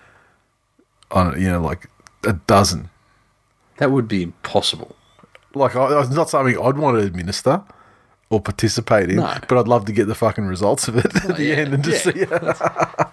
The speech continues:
Speaker 1: <laughs> The only
Speaker 2: Yes.
Speaker 1: problem is, I mean, you know, there's no accounting for people's bias, uh, biases as well, and, uh,
Speaker 2: Look, I've
Speaker 1: Yeah.
Speaker 2: seen it in the Facebook group.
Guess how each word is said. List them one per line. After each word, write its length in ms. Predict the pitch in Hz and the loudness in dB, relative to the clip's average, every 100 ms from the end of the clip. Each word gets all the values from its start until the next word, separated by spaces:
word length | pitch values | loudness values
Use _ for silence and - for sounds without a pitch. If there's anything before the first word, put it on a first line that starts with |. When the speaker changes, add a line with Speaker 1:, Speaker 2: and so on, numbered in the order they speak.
| - - | -4 -6
Speaker 1:
<laughs> 40 | - - - - _ _ - - - - - - - - - - - - - - | -8 -18 -18 -20 _ _ -14 -8 -8 -8 -8 -10 -10 -14 -18 -20 -20 -14 -8 0
The 100 | 110 | 2
only 80 | 98 | 4
Speaker 2:
Yes. 60 | |
Speaker 1:
problem 220 | 107 101 | 2 2
is, 120 | 104 104 | 2 0
I 60 | |
mean, 240 | 95 98 92 | -2 -2 -4
you 80 | |
know, 100 | 92 | -4
there's 180 | 101 104 | -2 -2
no 120 | 117 104 | 0 0
accounting 320 | - 107 95 | 0 -2 -2
for 80 | 78 | -4
people's 300 | 101 98 85 | -6 -6 -4
bias, 480 | 85 95 98 - | 2 6 6 4
uh, 100 | 101 | -2
biases 880 | 98 110 117 113 107 98 101 - 98 | 0 -2 -2 -4 2 4 4 2 -2
as 160 | 95 92 | -2 0
well, 300 | 101 98 98 | 0 2 0
and, 240 | 92 95 | -2 -2
uh, 240 | 95 95 98 - - - _ _ _ - | -2 -2 -6 -10 -20 -20 _ _ _ -6
Speaker 2:
Look, 180 | 123 - | -6 -2
I've 140 | 113 | 0
Speaker 1:
Yeah. 80 | - | 2
Speaker 2:
seen 160 | 117 98 | 0 0
it 80 | |
in 60 | 95 | -4
the 60 | 90 | -4
Facebook 420 | 85 85 - - | -4 -4 -6 -10
group. 220 | - 92 | -10 -12